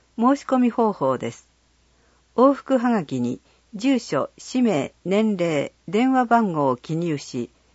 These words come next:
一人一枚でお申し込みください。返信に住所、氏名を記入してください。ただし、家族の場合は、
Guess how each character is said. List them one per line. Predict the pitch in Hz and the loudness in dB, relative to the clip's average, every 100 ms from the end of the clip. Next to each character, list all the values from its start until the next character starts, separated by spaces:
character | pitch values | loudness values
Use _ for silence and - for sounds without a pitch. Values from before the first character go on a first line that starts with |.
| _ | _
一 | - 277 | -2 0
人 | 254 160 - | 0 -2 -8
一 | 170 254 | -6 0
枚 | 254 220 151 | 2 2 0
で | 139 - | -4 -2
お | 147 | -2
申 | 165 160 | -2 -4
し | |
込 | - | -4
み | 143 127 | -4 -4
く | 113 | -6
だ | 120 | -8
さ | - 113 | -8 -14
い。 | - _ _ _ _ _ _ _ _ | -14 _ _ _ _ _ _ _ _
返 | 240 254 | -2 0
信 | 247 247 226 208 | 0 -2 0 0
に | 185 - _ | -2 -6 _
住 | 185 262 226 | -4 -2 -2
所、 | - 127 - | -2 -4 -6
氏 | - 262 | -4 0
名 | 247 175 | 0 0
を | 123 | -2
記 | - 151 | -4 -4
入 | 156 147 | -4 -4
し | - | -8
て | 135 | -10
く | - | -8
だ | 120 | -10
さ | - 110 | -10 -14
い。 | - _ _ _ _ _ _ _ _ _ - | -16 _ _ _ _ _ _ _ _ _ -6
た | 269 | -2
だ | 247 | -4
し、 | - 135 - _ | -4 -12 -12 _
家 | 247 | -4
族 | 254 254 190 | -2 -2 -2
の | 156 | -2
場 | 147 165 | -2 -2
合 | 170 147 | -2 -4
は、 | 139 - | -4 -4